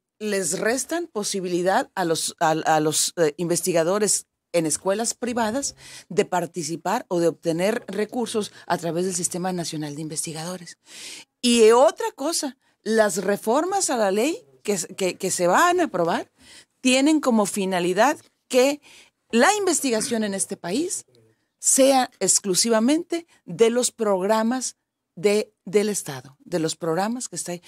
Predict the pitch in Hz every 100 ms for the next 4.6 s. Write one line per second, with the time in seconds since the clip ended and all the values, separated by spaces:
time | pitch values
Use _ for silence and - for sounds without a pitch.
0 | - - 220 214 214 170 _ - 185 185
1 | - 247 285 302 269 226 - 311 320 269
2 | 208 196 180 175 196 180 160 156 160 147
3 | 175 160 - - 196 - 247 220 311 339
4 | 359 320 - 262 311 294